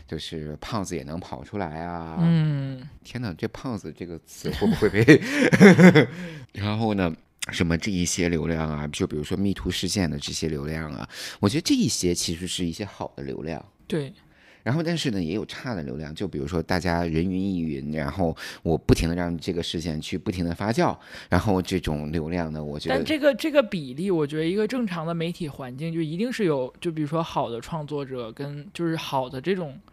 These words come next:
Speaker 2: 正向的信息跟负向的信息，那一个媒体环境应该是允许两种都有的。但这个比例，因为在自媒体的这种环境下，这个比例会很明显的是那种博眼球的流量完全压倒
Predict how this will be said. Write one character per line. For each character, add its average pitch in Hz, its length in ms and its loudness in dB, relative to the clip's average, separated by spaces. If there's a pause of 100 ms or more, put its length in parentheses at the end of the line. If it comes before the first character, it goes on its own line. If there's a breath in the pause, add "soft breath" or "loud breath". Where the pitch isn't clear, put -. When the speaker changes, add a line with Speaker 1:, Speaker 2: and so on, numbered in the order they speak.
(100)
Speaker 2:
正 277 160 0
向 196 180 0
的 147 80 -6
信 151 220 -10
息 151 160 -8
跟 156 180 -6
负 196 300 -10
向 170 180 -4
的 139 80 -10
信 139 240 -12
息， 131 240 -10 (340 loud breath)
那 226 100 2
一 196 120 2
个 202 80 4
媒 190 160 0
体 180 120 -2
环 131 240 -6
境 165 180 -10
应 175 80 -8
该 180 140 -4
是 175 260 -6
允 156 240 -6
许 175 160 -4
两 147 240 -6
种 147 160 -10
都 196 180 -2
有 156 240 -4
的。 120 140 -10
但 208 180 -6
这 226 120 -6
个 233 100 -2
比 127 300 -10
例， 139 260 -6 (240 loud breath)
因 208 100 -4
为 226 120 4
在 233 180 2
自 240 160 -4
媒 185 160 4
体 175 100 -6
的 143 120 -4
这 160 80 -4
种 165 120 0
环 139 300 -4
境 165 140 0
下， 160 160 -4
这 196 120 0
个 202 80 2
比 147 240 -6
例 139 200 -4
会 190 180 2
很 160 220 -2
明 139 340 -4
显 180 240 -2
的 123 100 -4
是 143 300 -4 (320 loud breath)
那 208 140 0
种 175 160 -2
博 151 200 0
眼 185 220 0
球 - 180 -10
的 156 140 -2
流 151 160 -2
量 151 320 -4
完 165 220 0
全 156 260 -2
压 147 240 -6
倒 135 260 -6